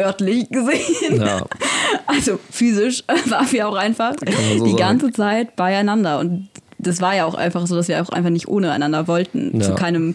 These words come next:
Speaker 1: Punkt oder irgendwie Abstand wollten, jemals.
Speaker 2: Auf jeden Fall.
Speaker 1: Und das war halt auch einfach für mich so ein, so ein Zeichen, dass es halt einfach
Speaker 2: Ja.
Speaker 1: das Richtige ist, so.
Speaker 2: Ja, nee, es hat sich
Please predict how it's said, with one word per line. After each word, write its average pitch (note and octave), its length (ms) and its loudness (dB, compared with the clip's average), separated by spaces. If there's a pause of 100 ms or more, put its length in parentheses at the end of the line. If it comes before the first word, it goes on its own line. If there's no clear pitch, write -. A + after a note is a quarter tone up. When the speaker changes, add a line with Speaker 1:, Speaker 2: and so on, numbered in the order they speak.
Speaker 1:
Punkt E3+ 380 -2
oder C#3 140 -2
irgendwie D#3+ 360 -2 (600)
Abstand D#3 460 -2
wollten, D3+ 340 0
jemals. D#3+ 400 2
Speaker 2:
Auf - 60 -4
jeden F#2+ 200 0
Fall. F#2+ 320 -4 (100)
Speaker 1:
Und - 120 -2
das D#3+ 120 -6
war E3+ 60 0
halt E3 100 0
auch - 60 -4
einfach E3 220 -4
für F3 60 -2
mich E3 160 -2
so D#3+ 100 -4
ein, D3+ 300 0 (400)
so E3 100 -6
ein D3+ 100 -2
Zeichen, E3+ 300 -2
dass E3 120 -2
es E3 140 -8
halt D#3+ 120 -2
einfach D#3+ 460 -6 (460)
Speaker 2:
Ja. G2+ 300 0 (300)
Speaker 1:
das - 160 -4
Richtige D3+ 320 -2
ist, D3 180 -4
so. D3 180 -2
Speaker 2:
Ja, G2 280 -2
nee, A2 160 -2
es G2 120 0
hat B2 120 2
sich G2 360 -2